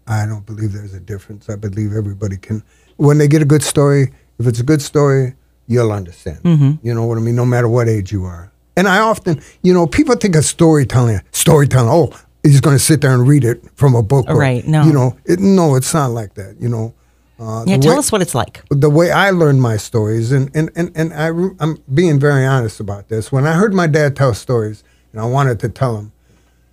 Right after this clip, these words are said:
Speaker 1: and I started to repeat 'em, my elders told me, "You have to live these stories before you tell 'em."
Speaker 2: Oh.
Speaker 1: Because if you don't live 'em, then you don't really understand what you're talking about. So live 'em. A prime example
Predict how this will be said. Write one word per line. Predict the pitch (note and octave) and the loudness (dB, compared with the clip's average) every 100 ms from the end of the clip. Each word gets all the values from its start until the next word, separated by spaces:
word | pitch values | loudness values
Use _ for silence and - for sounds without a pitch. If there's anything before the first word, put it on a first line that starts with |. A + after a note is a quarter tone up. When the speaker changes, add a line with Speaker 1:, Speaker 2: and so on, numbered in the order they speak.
| _ | _
Speaker 1:
and | G#2+ A2+ | -12 -10
I | |
started | G2 - D3+ D#3 C#3+ D3 | -10 -4 0 0 0 -2
to | A#2 - _ _ _ | -8 -10 _ _ _
repeat | G#2+ G2+ - C#4+ | -10 -8 -2 0
'em, | G2+ F#2+ A#2+ _ _ _ _ _ _ _ | 0 -6 -12 _ _ _ _ _ _ _
my | B2 B2+ D#3 | -2 0 2
elders | E3+ E3+ D3 C3+ | 2 2 2 0
told | - C#3 | 2 2
me, | C3 | 4
"You | B2+ C#3+ | 4 2
have | E3 A3 | 0 -2
to | E3+ | -4
live | A2 D3+ D#3+ | -2 0 -2
these | G#2+ A#2 | -4 -4
stories | - C3 C3+ F#2 F#2+ _ _ _ _ _ _ | -4 -4 -4 -6 -12 _ _ _ _ _ _
before | G2 - F#2+ | -10 -8 -10
you | F#2+ | -8
tell | - B2+ - | -8 -8 -10
'em." | - | -8
Speaker 2:
Oh. | C#3 D#3+ F#3+ G#3 G#3 F#3 D#3+ C#3+ A#2+ - G#2+ | -6 -4 -6 -8 -10 -12 -12 -12 -12 -12 -8
Speaker 1:
Because | A2 C3 B2+ A2+ | -6 -2 -2 -2
if | A2+ A2 | -4 -4
you | A#2 | -2
don't | C#3 C#3 | 0 0
live | C3+ C3 | 0 2
'em, | B2 | 2
then | C3 C#3 | 2 4
you | C#3 | 4
don't | C#3+ D#3+ | 2 2
really | D3 D3 C#3+ C#3 | 2 2 2 0
understand | C#3 B2+ - - D3 C#3 | 0 0 -4 -4 -4 -2
what | A2+ | -4
you're | G#2+ | -8
talking | G#2+ - C#3 C#3 A2+ | -14 -10 -10 -8 -14
about. | F2+ F2 - | -16 -20 -20
So | - B2+ | -10 -6
live | A2 A#2+ E3+ | -4 0 0
'em. | B2+ F2 - _ _ | 0 -4 -10 _ _
A | G#2 | -20
prime | - G#2 G2+ C#3+ | -8 -4 0 2
example | F#3 C#3+ B2 A#2+ C3 | 2 0 0 0 -6